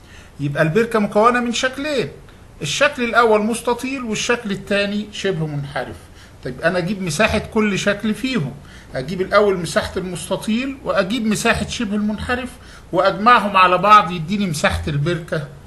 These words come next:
كلها. تعالوا بينا نعرف الشكل المركب. هو شكل مكون من مثلثات وأشكال رباعية وأنصاف دوائر وأشكال أخرى ثنائية الأبعاد.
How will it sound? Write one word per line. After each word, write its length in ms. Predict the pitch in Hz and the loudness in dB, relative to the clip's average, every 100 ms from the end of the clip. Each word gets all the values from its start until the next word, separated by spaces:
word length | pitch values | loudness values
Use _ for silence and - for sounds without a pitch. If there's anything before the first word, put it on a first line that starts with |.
| - - - - | -20 -20 -4 2
كلها. 420 | 185 139 98 - - - - - - - - - - - - - - - | 2 2 -2 -6 -16 -20 -20 -20 -20 -20 -20 -20 -20 -20 -20 -20 -20 0
تعالوا 260 | 226 302 269 | 4 6 4
بينا 200 | 285 254 | 4 8
نعرف 560 | 185 214 196 196 196 | 10 10 8 4 2
الشكل 440 | - - 202 202 165 | -6 0 2 2 0
المركب. 520 | 143 139 127 - - - - - - - - 190 | 0 2 2 0 -16 -20 -20 -20 -20 -20 0 6
هو 120 | 202 | 6
شكل 360 | - 294 254 | 6 2 2
مكون 360 | 208 202 247 226 | 2 8 8 8
من 240 | 220 233 | 6 2
مثلثات 920 | 220 - 208 196 196 220 220 165 139 147 | 0 2 2 4 2 4 6 6 4 -4
وأشكال 460 | 143 - 202 202 | -4 -2 4 4
رباعية 720 | 190 190 196 208 233 175 139 - - - | 4 4 6 6 4 0 -4 -6 -16 -4
وأنصاف 540 | 165 170 165 - 208 170 | 0 0 0 4 4 6
دوائر 540 | 202 214 233 233 202 | 4 6 6 4 2
وأشكال 640 | 196 185 180 - 214 202 208 | 4 4 2 2 4 4 4
أخرى 420 | 220 - 214 214 | 0 4 6 6
ثنائية 760 | 185 196 185 185 185 214 202 196 | 4 -2 0 0 0 -2 -2 -2
الأبعاد. 560 | 175 175 147 131 127 107 | -4 -2 0 0 0 -4